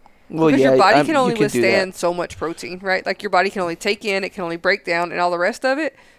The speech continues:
Speaker 2: your body's just getting rid of. That's why a lot of people who take protein in mass quantities for so long,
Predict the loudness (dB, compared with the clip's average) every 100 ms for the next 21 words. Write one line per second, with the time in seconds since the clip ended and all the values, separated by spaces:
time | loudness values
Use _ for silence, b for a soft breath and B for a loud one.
0 | b -10 -2 2 2 0 -8 -8 -8 -6
1 | -4 -2 -2 -4 _ b b b 0 0
2 | 2 0 2 2 0 0 -8 -6 -2 -2
3 | -2 -6 -4 -4 -4 -4 -4 -4 -6 -8
4 | -8 -10 -10 -8 -6 -2 -2 -2 -6 -4
5 | -4 -4 -10 -10 -10 -10 -10 -8 -4 -2
6 | -2 -4 -4 -2 -4 -6